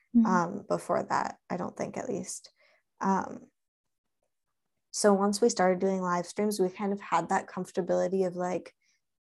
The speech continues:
Speaker 2: having even just one person, we have been able to let down that guard and not mask the switch. Um,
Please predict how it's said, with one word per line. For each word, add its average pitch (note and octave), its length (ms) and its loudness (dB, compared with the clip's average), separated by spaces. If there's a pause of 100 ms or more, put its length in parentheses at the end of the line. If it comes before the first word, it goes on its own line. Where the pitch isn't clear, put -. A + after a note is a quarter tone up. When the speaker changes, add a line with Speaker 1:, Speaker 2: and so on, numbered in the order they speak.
(240)
Speaker 2:
having G3 320 6
even F#3 220 4
just E3+ 220 0
one E3+ 280 2
person, F#3 520 -2
we F3 180 0
have E3+ 120 -2 (220)
been F3 160 0
able F3 260 4
to F#3 160 -2
let F#3 260 0
down G3 520 2 (560)
that G3 120 6
guard G3 360 6
and E3+ 320 0 (340)
not F3 420 2
mask G3+ 380 0
the A3+ 100 0
switch. - 600 -4 (680)
Um, F#3 640 2